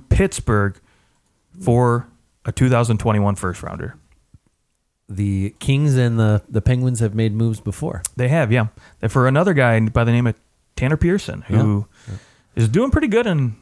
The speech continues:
Speaker 1: Vancouver, actually, but
Speaker 2: Yeah.
Speaker 1: um,
Speaker 2: Didn't
Speaker 1: yeah.
Speaker 2: remain in Pittsburgh, but
Speaker 1: I think, okay, so we, we know Jake Guentzel's done for the year, and so Pittsburgh's looking for scoring, right?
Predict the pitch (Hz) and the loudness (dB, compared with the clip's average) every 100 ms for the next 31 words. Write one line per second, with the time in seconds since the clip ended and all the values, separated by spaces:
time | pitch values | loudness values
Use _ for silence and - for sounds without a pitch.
0 | - 151 156 196 147 98 104 110 117 104 | -2 0 2 0 2 0 -2 -2 -2 -2
1 | 92 - - - _ - - - _ 131 | -2 -2 -6 -18 _ -20 -20 -20 _ -6
2 | 117 110 113 151 117 120 131 131 110 131 | -2 0 0 0 -2 0 0 0 0 -2
3 | 127 92 80 78 80 - - 151 180 175 | -2 -4 -6 -6 -8 -10 -6 -2 0 2
4 | 156 143 113 156 143 165 143 165 160 160 | 2 2 2 2 2 2 2 2 4 2
5 | 160 147 135 123 123 127 117 - 117 117 | 2 0 2 0 2 0 0 2 0 2
6 | 110 104 101 101 107 104 107 - 127 - | 2 2 2 2 0 0 0 0 -2 0
7 | 123 110 113 113 113 123 107 110 107 - | 0 2 2 2 2 0 -2 -2 -6 -4
8 | 101 92 90 95 101 | -6 -6 -10 -4 -2